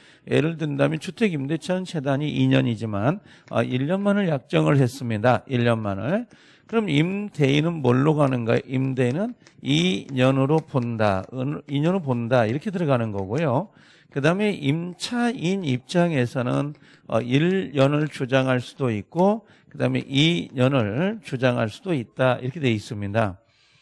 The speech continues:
근데 이게 일 년이나 이 년을 주장할 수 있는 건,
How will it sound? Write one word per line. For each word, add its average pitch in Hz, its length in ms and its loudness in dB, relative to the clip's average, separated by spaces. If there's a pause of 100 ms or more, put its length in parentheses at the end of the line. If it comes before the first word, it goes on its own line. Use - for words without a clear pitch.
(180)
근데 202 160 0
이게 196 640 4
일 131 340 -2
년이나 185 520 2
이 139 240 2
년을 165 260 0
주장할 147 460 0
수 - 140 -6
있는 120 260 -2
건, 143 240 0